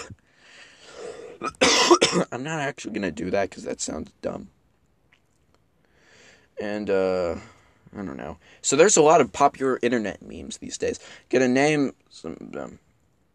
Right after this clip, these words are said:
There was one called Grumpy Cat. It's basically a cat that looks kind of look angry. Kinda like some, like Perry the Platypus, but less charismatic. And I've recently discovered this cat's face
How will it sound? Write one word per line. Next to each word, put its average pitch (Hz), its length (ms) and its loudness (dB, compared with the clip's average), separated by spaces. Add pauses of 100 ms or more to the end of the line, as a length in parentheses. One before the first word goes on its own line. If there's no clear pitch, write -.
(160)
There 139 140 2
was 147 160 0
one 127 200 0
called - 240 0
Grumpy 98 360 -4
Cat. - 220 -4
It's - 100 -8
basically 147 340 4
a 123 60 2
cat 123 320 2
that 101 80 2
looks 110 180 0
kind 120 200 -2
of 101 60 -4
look 110 240 -4
angry. 104 380 -6 (1000)
Kinda 120 340 -2
like 98 260 2
some, - 220 -4 (140)
like 98 260 -10
Perry 101 220 -2
the - 100 -8
Platypus, - 600 -4
but - 160 -6
less 95 160 -2
charismatic. 95 600 -6 (880)
And 139 160 2
I've 127 120 2
recently 175 320 4
discovered 143 420 2
this 120 140 2
cat's 127 260 0
face 113 400 2